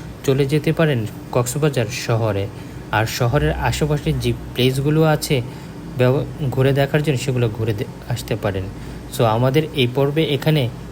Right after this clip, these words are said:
ঘোরা শেষ। So আমরা এখন আবার রওনা দিয়েছি আমাদের মেইন গন্তব্য কক্সবাজার শহরের উদ্দেশ্যে। So আশা করি ভিডিওটি ভালো লেগেছে এবং আপনাদের খুবই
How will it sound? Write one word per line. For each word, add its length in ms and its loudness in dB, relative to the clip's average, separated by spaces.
ঘোরা 280 2
শেষ। 640 -6
So 60 0
আমরা 260 2
এখন 220 2
আবার 260 2
রওনা 280 2
দিয়েছি 340 2
আমাদের 340 0
মেইন 340 0
গন্তব্য 640 0
কক্সবাজার 580 2
শহরের 320 2
উদ্দেশ্যে। 640 -2
So 140 0
আশা 220 2
করি 220 4
ভিডিওটি 600 2
ভালো 260 2
লেগেছে 420 2
এবং 280 0
আপনাদের 360 4
খুবই 240 4